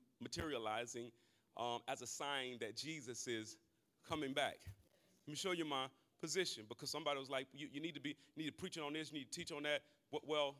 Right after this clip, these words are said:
this is what Jesus told his disciples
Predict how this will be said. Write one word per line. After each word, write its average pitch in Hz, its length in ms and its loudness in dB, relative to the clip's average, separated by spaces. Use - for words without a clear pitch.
this 196 160 2
is 175 100 -6
what 160 140 -2
Jesus 151 480 -2
told 135 400 2
his 147 100 -2
disciples 147 600 0